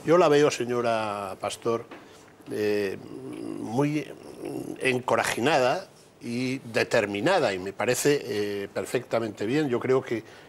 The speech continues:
le decía al principio, cuando hemos empezado el debate, que si ustedes hubieran soltado la mano, eh, cuando, eh, desde el principio, en el primero, segundo, tercer round, pues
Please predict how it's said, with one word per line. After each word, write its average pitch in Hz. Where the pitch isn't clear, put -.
le 107
decía 120
al 127
principio, 127
cuando 113
hemos 110
empezado 113
el 110
debate, 117
que 104
si -
ustedes 120
hubieran 117
soltado 117
la 113
mano, 127
eh, 101
cuando, 101
eh, 98
desde 110
el 101
principio, 131
en 107
el 98
primero, 131
segundo, 127
tercer 123
round, 143
pues -